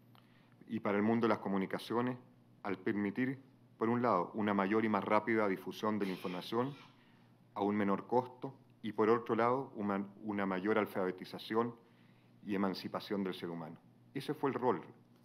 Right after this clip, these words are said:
revolucionario que jugó la imprenta. Hoy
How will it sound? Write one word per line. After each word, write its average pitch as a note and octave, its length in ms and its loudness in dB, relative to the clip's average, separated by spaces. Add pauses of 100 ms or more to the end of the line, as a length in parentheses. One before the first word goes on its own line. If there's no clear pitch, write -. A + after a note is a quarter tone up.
revolucionario G#2+ 760 -2 (200)
que F2+ 80 -8
jugó G#2 560 -4 (100)
la F2+ 80 -12
imprenta. D#2+ 500 -10 (2000)
Hoy D#3 260 4